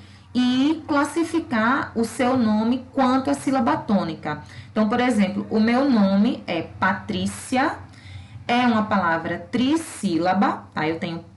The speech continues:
Patrícia. Esse I e A, eles formam uma sílaba só, senão seria Patricía. E não é Patricía, é Patrícia, tá?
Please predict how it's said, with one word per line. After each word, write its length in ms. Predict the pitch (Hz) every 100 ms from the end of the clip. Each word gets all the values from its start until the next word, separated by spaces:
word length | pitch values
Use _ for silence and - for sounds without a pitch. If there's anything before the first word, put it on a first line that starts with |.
| -
Patrícia. 540 | 190 180 190 226 311 - - - - - 247 240 254 294 - - - _ - - - - 226 156 127 - -
Esse 480 | 165 175 - 208 - -
I 420 | 233 277 339 - -
e 240 | 220 208
A, 440 | 180 180 220 277 -
eles 340 | 190 202 202
formam 520 | - 202 214 214 208 -
uma 460 | 240 311 370 370
sílaba 680 | 370 - - 262 247 233 285
só, 320 | 330 - 220
senão 320 | - 208 196 202
seria 320 | - 214 214
Patricía. 1160 | 214 214 254 320 - - - 226 214 156 131 131 - - - -
E 100 | 175
não 220 | 180 269
é 80 | 285
Patricía, 880 | - 196 196 202 - - 165 147 135
é 60 | 143
Patrícia, 1040 | 185 208 - 214 208 - - - 131 120 - - -
tá? 400 | 143 151 262